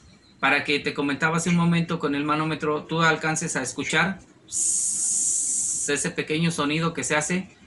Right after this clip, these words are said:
cuando hay una fuga, ¿sí? O muchas veces, pues, podemos utilizar una esponja con un poco de espuma de jabón para, eh, ponerlo sobre la tubería y ver en qué parte se está burbujeando, quiere decir que ahí está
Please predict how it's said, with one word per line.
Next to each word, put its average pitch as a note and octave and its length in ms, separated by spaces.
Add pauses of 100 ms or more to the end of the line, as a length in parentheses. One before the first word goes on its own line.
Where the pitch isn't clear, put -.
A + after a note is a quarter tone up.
(160)
cuando C3+ 300
hay D3 160
una D#3+ 160
fuga, G#3 440 (440)
¿sí? E3+ 260 (400)
O F3 160
muchas F#3 380
veces, E3 320
pues, C#3 260
podemos D#3 460
utilizar C#3 460
una D#3 160
esponja D#3 580 (360)
con C3+ 300
un D3+ 120
poco D3 280
de A#2+ 200
espuma D3 400
de B2+ 80
jabón D3+ 400
para, D#3 400 (340)
eh, B2+ 180
ponerlo D#3 380
sobre C#3+ 280
la B2 180
tubería D3+ 680
y C3+ 140
ver D#3+ 320 (100)
en C3+ 180
qué E3 140
parte E3 580 (440)
se - 160
está D3+ 280
burbujeando, D#3+ 680
quiere D3 180
decir C#3+ 300
que B2 100
ahí B2 200
está C3+ 380